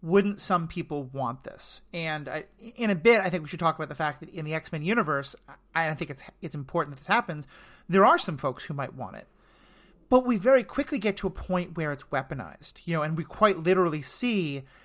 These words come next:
when Magneto and his army shows up to try and, like, you know, uh,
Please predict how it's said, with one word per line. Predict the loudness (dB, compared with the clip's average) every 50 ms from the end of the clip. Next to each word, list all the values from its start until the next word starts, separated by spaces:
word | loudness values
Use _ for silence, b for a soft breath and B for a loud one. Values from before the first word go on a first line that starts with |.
| b b b b b 0
when | 2 2 4 4
Magneto | 2 2 2 2 2 4 6 8 8 8 6
and | 4 4
his | 2 2 2 2
army | 4 2 2 2 0 -4
shows | -6 -2 -2 0 0 2 2
up | 2 2 2 -2
to | -10 -16
try | -6 -2 -2 0 0
and, | -2 -2 -4
like, | -4 -6 -6 -8 _ -10
you | -6
know, | -6 -6 -6 -8 -10 _ _ _ _ _ _ _ -8 -2
uh, | 0 2 4 4 2